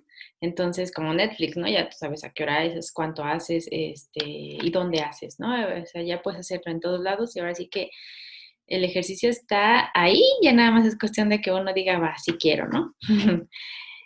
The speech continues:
Este, sí, la verdad es que sí es súper importante. Pero bueno,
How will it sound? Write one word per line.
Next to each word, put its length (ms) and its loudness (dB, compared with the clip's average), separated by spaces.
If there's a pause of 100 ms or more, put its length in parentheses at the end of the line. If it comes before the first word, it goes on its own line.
(160)
Este, 1000 6
sí, 500 4
la 220 8
verdad 100 8
es 100 2
que 120 -2
sí 140 2
es 80 -2
súper 260 0
importante. 580 -6 (400)
Pero 160 12
bueno, 300 8